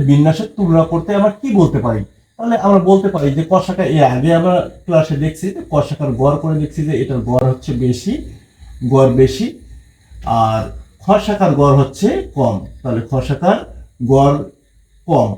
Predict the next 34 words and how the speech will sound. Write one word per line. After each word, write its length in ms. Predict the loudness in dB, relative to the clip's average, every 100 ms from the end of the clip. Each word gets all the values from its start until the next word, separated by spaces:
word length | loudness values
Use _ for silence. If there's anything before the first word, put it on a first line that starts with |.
| _ _
অথবা 240 | -6 0 2
বলতে 240 | 2 2 2
পারি 140 | 4 4
মোট 180 | 6 4 4 2
বেশি, 260 | 2 0 -10 -12 -14
মানে 240 | -4 0 4 4
মোট 140 | 4 0
সংখ্যাটি 400 | -6 -4 -4 -4
বেশি। 320 | 0 -2 -2 -12 -14 -20 _ _
তোমরা 180 | -2 0 2
যদি 160 | 2 0
প্রথম, 340 | -2 -4 0 -2
আহ, 580 | -2 -8 -20 -14 -6 -6 0
ক্লাসটি 320 | 0 0 -2
দেখো 260 | -2 -2 -4 0
তাহলে 220 | 2 2 2
বলতে 200 | 0 -2
পারবা 280 | -6 -6 -4
আর 120 | -6 -10
কি 100 | -16 -18 -20 -20 -14 -6
যে 160 | -4 -2
কোনটা 280 | -2 -2 -4
কি 160 | -4 -2
হয়েছিল 400 | 2 2 0 -4 -4
আর 140 | -6
কি। 80 | -12 -20 _ _ -20 -14
তারপর 260 | -4 -2 -2
বলছে 280 | 0 -2 0
দেখো 220 | 0 -2 -2
কোনো 220 | 0 4 4 4 -2
একটি 240 | -6 -4 -4 -2
গ্রামের 340 | 0 2 0 -2
পরিবারের 520 | -2 0 0 2 2 0 -10 -20 _
সদস্য 360 | -4 -2 -2